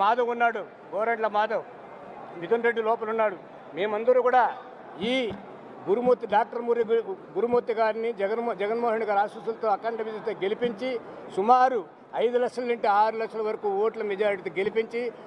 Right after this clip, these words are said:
పార్లమెంట్లకు తీసుకొని పోయే భాగ్యము మాకందరికీ, మా పార్టీకి మీరు గెలిపించాలనేసి ఈ తిరుపతి నియోజకవర్గంలోని అందరికీ చేతులు జోడించి నమస్కరించి చెప్తున్నాను.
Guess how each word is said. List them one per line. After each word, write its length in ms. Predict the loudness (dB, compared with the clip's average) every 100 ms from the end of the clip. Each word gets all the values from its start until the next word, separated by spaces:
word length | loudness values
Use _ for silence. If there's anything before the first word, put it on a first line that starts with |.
| -2 4
పార్లమెంట్లకు 720 | 6 4 0 -2 0 -2 -2 -8
తీసుకొని 380 | -10 -2 0 2 4
పోయే 160 | 2 2 4
భాగ్యము 440 | 4 4 0 -2 -6 -16 -8 0
మాకందరికీ, 600 | 0 0 -2 0 0 -2 0
మా 60 | 0 2
పార్టీకి 480 | 2 2 -2 -10 -10 -6
మీరు 120 | -4 -2
గెలిపించాలనేసి 880 | -4 -2 -4 0 0 0 -2 -4 -4 -6 -8 -14 -6 -2
ఈ 40 | -2 -2 -10 -4
తిరుపతి 400 | -2 4 4 4 0
నియోజకవర్గంలోని 920 | 4 4 2 -2 -2 -2 -2 0 -2 -6 -12 -18 -18 -18 -18 -12 -4
అందరికీ 460 | 2 4 4 2 -10 -12 -16 -4
చేతులు 280 | -4 -2 0 0
జోడించి 340 | 0 -2 -4
నమస్కరించి 440 | -4 -4 -4 -4 -6
చెప్తున్నాను. 460 | -4 -2 0 -2